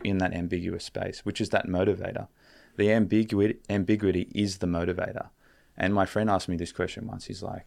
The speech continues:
"Oh, we had this discussion about God. Does God exist?" You know, right? And I was like, "Look, whether he exists or not, I don't know if you want to know the answer to that, because it's better to actually sit with that as not knowing, because you're chasing this in-between space of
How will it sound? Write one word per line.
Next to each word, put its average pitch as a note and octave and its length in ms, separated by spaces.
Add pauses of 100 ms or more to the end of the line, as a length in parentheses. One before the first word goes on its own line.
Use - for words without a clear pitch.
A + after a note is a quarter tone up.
"Oh, F#2+ 320 (520)
we G2 120
had F#2+ 120
this F2 120
discussion - 340
about E2+ 160
God. F2+ 340 (460)
Does - 140
God F#2 180
exist?" F2+ 380
You F2+ 60
know, F2+ 80
right? F#2 200
And - 80
I G2 40
was F#2+ 100
like, G#2 240
"Look, A#2 200 (480)
whether B2 300
he G#2+ 100
exists F#2 320
or F#2+ 40
not, F2+ 160
I F#2 40
don't G#2 140
know G2+ 80
if F#2 140
you F#2 80
want F2 240
to E2+ 80
know E2+ 200
the E2+ 120
answer - 340
to - 60
that, - 160 (460)
because G2 260
it's F#2 100
better G2+ 320
to F#2 320
actually F#2 240
sit - 340
with G2+ 200
that F2 280 (360)
as F2+ 140
not G2 200
knowing, F#2 580 (360)
because F#2 320
you're G2 180
chasing F#2 640 (320)
this F#2 240
in-between F#2 540
space F2 400
of - 180